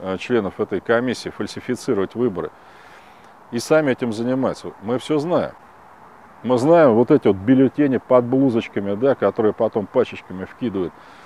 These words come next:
Мы знаем о квартирах, где переписываются протоколы. Вы поймите одно, что на этих выборах, особенно в городе Москва,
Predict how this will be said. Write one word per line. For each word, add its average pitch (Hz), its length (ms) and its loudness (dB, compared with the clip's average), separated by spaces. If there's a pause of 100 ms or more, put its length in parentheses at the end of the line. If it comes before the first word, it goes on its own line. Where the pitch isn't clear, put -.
(260)
Мы 120 140 2
знаем 147 380 4
о 127 60 6
квартирах, 135 840 4 (320)
где 110 200 -4
переписываются 120 800 -4
протоколы. 113 720 -4 (680)
Вы 113 100 -2
поймите 147 500 0
одно, 135 360 0
что 98 320 -2
на 120 240 2
этих 180 380 2
выборах, 92 440 -4 (260)
особенно 143 540 2
в 92 100 -4
городе 127 380 2
Москва, 117 760 0